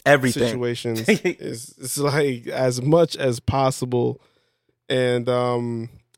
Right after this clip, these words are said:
Speaker 2: things can become toxic because you, you might realize that you do certain things and things become habits.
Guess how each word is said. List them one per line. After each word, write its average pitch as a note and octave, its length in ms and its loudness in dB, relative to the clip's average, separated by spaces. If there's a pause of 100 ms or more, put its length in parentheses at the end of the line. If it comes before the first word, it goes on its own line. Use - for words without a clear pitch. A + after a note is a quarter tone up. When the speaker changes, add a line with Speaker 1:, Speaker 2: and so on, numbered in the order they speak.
(240)
Speaker 2:
things A3+ 260 -2
can B3 300 2
become A3+ 340 0
toxic A3 460 -2
because C#3+ 520 -2
you, D#3+ 460 -10
you E3 200 -8
might F#3 180 0
realize D#3+ 560 0
that C3+ 180 -4
you C#3 80 -6
do C#3+ 240 -6
certain C#3+ 280 -2
things C3 240 -2
and B2 120 -4
things C3+ 180 -2
become A#2+ 340 -4
habits. B2+ 600 -4